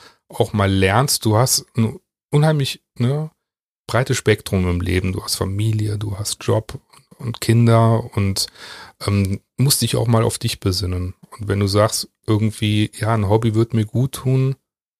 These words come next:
ist das die eine Sache. In meinem Falle habe ich gemerkt, ein Hobby, was mir gut tut und im optimalsten Falle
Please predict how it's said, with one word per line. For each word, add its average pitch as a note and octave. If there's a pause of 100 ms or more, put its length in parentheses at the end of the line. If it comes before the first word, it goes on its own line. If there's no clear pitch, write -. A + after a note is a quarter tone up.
(800)
ist -
das A2
die A2
eine G2+
Sache. G2 (100)
In G#2
meinem G#2+
Falle A#2+
habe A2+
ich -
gemerkt, G#2+
ein G2+
Hobby, G2+
was F#2+
mir C3
gut G#2+
tut G#2
und G#2
im G2 (720)
optimalsten F#2+
Falle G#2